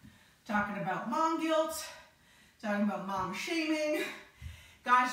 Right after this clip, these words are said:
we go down so many rabbit holes. We're even talking about <laughs> urinary incontinence. So you're not gonna wanna miss that one. And really great perspective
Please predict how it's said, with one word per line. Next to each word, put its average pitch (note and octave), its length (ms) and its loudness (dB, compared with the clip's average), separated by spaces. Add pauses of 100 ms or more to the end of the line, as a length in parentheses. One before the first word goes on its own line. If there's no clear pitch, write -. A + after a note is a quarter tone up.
(140)
we C#4 120 -4
go C#4+ 220 2
down C4 280 2
so C#4 280 0
many C#4 200 0
rabbit A3+ 360 0
holes. A3 420 -4 (380)
We're A#3+ 100 -6
even C4 220 -2
talking B3+ 340 0
about A#3+ 440 2 (160)
<laughs> G#3+ 180 -2
urinary A#3+ 480 -2
incontinence. D4 960 -4 (520)
So A#3+ 480 0 (220)
you're C4 120 0
not C4+ 180 2
gonna B3 200 -2
wanna G#3+ 180 0
miss B3+ 220 0
that D4 320 2
one. C#4+ 220 -2 (560)
And B3+ 340 2
really G#4 240 -4
great C4+ 280 -2
perspective B3 680 -2